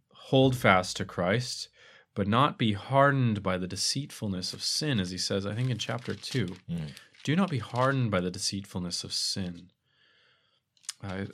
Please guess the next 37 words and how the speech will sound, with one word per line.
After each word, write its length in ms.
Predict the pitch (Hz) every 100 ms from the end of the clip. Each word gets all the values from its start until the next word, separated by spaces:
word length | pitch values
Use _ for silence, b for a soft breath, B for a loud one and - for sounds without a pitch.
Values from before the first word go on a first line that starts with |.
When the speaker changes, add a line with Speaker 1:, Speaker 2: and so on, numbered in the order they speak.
| -
Speaker 1:
I 80 | 98
forget 280 | 98 104 95
exactly 400 | 90 90 92 98
where 120 | 92
it 80 | 98
is. 360 | 104 - - - _
Um, 400 | 101 92 98 101 101
but 100 | 120
yeah, 200 | 104 92
don't, 300 | 123 - 120
don't 160 | 139
be 60 | 143
hardened 400 | 127 170 190 190
by 100 | 165
the 100 | 143
deceitfulness 640 | 131 - 170 - 151 131
of 60 | -
sin. 180 | 165 110
And 140 | 120
when 140 | 165
we 220 | 185 160 127
give 320 | - 151 170
into 220 | 165 151 135
sin, 340 | - 175 123
it 100 | 101
does 240 | 139 151 - B B B
this 160 | 131
hardening 800 | - - 151 175 165 117 92 92 -
of 120 | 101
our 140 | 104
hearts 640 | 113 160 131 - - - - B B B B B
before 340 | - - 104
God. 360 | 101 113 92 87
And 360 | - 98 92 - -
it 160 | 127
can 340 | 139 127 117 117
really, 600 | 139 180 180 151 113